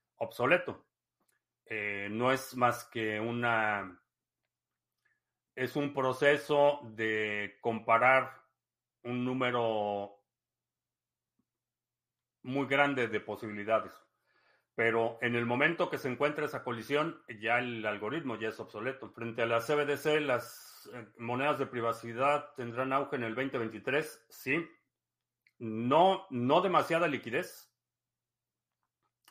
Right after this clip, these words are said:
No demasiada liquidez, pero, pero sí van a, va a haber mucha, mucha gente tratando de aprender sobre las monedas de privacidad. Ayer revisé los seminarios y, y estaban iguales. ¿Cuándo aumentarán?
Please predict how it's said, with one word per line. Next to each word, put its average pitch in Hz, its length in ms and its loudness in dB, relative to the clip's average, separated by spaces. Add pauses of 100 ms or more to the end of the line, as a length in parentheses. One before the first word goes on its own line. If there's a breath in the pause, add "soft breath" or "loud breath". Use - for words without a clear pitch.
(140)
No 117 240 -4
demasiada 123 320 0
liquidez, 110 540 -6
pero, 101 380 -4 (200)
pero 110 220 0
sí 123 120 -2
van 127 200 6
a, 117 180 2
va 123 120 6
a 127 40 10
haber 131 140 4
mucha, 127 640 4
mucha 131 380 -2
gente 110 720 0
tratando 120 500 0
de 107 80 2
aprender 104 420 0
sobre 101 320 -6
las 98 160 -4
monedas 104 300 -6
de 101 80 -6
privacidad. 101 480 -6 (2750)
Ayer 120 300 -4
revisé 123 320 -2
los 123 160 -2
seminarios 117 580 -2
y, 110 180 -14
y 101 140 -6
estaban 139 420 6
iguales. 127 520 6
¿Cuándo 131 260 0
aumentarán? 113 640 -2